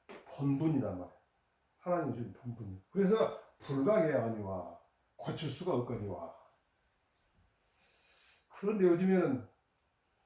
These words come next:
기술들이 좋아가지고 변추위원이 가능하다면서요. 언젠가 보니까 한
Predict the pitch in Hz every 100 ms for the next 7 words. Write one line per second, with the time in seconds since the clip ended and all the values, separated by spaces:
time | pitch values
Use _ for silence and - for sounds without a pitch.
0 | _ _ 170 160 185 175 143 160 156 147
1 | 131 107 - - _ _ _ _ _ _
2 | _ _ _ _ - 202 233 - 175 170
3 | 196 - - 139 135 196 208 151 98 95
4 | - - - - _ - - - - -
5 | - - 135 160 180 185 165 131 127 127
6 | 113 104 98 _ _ _ _ _ _ _
7 | - 113 101 98